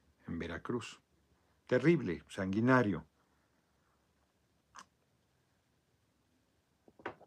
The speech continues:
Y al propio Obregón lo matan. Estoy leyendo diversos atentados, pero la verdad es que el supuesto levantamiento militar yo creo que se lo inventaron para justificar el asesinato de Serrano,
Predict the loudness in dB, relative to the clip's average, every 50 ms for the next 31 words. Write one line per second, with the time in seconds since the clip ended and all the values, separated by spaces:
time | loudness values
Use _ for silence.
0 | _ _ _ _ _ _ _ -20 -20 -20 -20 _ _ _ -16 -10 -8 -8 -8 -6
1 | -6 -6 -6 -4 -6 -8 -6 -6 -8 -8 -6 -6 -6 -6 -6 -6 -6 -6 -6 -8
2 | -8 -14 -18 -18 -18 _ _ _ _ _ _ _ _ _ _ _ _ _ _ _
3 | _ _ _ _ _ _ _ _ _ _ 4 6 8 8 8 6 6 4 2 2
4 | 2 0 0 -2 -2 0 0 0 -2 -2 -4 -6 -6 -6 -6 -6 -6 -6 -4 -4
5 | -2 -2 -2 -4 -6 -10 -16 -20 -20 -20 -20 -20 -20 -14 _ 8 8 10 12 12
6 | 10 10 8 -4 _ _ _ _ _ _ -14 -10 -4 0 2 6 10 10 10 10
7 | 8 6 6 6 6 4 4 4 2 2 2 -2 -4 2 2 2 2 6 4 4
8 | 6 6 4 2 0 -4 -2 -2 0 -2 -2 -2 -2 -2 -2 -2 -2 -6 -8 -6
9 | -6 -4 -4 -2 -2 -2 -2 -2 -6 -6 -8 -8 -6 -6 -6 -6 -6 -8 -8 -10
10 | -10 -8 -8 -8 -8 -10 -12 -12 -12 -12 -12 -12 -12 -14 -16 -12 -12 -12 -12 -12
11 | -14 -8 -4 -4 -4 -4 -4 -8 -8 -10 -10 -10 -10 -10 -8 -8 -8 -8 -8 -10
12 | -10 -12 -10 -10 -10 -12 -10 -10 -10 -8 -8 -8 -8 -8